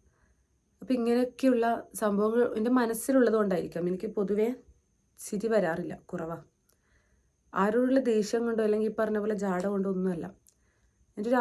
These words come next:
അവസ്ഥ അങ്ങനെ ആയിപ്പോയി. പിന്നീട് ജീവിതത്തിൽ കുറേ അധികം ഏറ്റക്കുറച്ചിലുകളൊക്കെ ഉണ്ടായിട്ടുണ്ടായിരുന്നു. ഇപ്പൊ അൽഹംദുലില്ലാ നല്ല നിലയിൽ ജീവിക്കുന്നുണ്ട്. പക്ഷെ ആ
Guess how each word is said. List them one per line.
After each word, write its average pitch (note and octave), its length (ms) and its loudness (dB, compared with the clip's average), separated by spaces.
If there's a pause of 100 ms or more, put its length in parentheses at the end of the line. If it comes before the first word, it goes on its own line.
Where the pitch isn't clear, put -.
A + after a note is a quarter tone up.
അവസ്ഥ F#3+ 360 -4
അങ്ങനെ F3+ 180 0
ആയിപ്പോയി. - 280 -12 (420)
പിന്നീട് A3 320 2
ജീവിതത്തിൽ B3+ 380 6 (100)
കുറേ A#3+ 160 4 (120)
അധികം A#3+ 300 0
ഏറ്റക്കുറച്ചിലുകളൊക്കെ G#3+ 1000 -4
ഉണ്ടായിട്ടുണ്ടായിരുന്നു. A3+ 600 0 (500)
ഇപ്പൊ F#3 200 -6
അൽഹംദുലില്ലാ A3+ 560 -2
നല്ല G#3 200 0
നിലയിൽ G#3+ 220 -2
ജീവിക്കുന്നുണ്ട്. F#3 500 -4 (1080)
പക്ഷെ G#3+ 280 -4
ആ - 20 0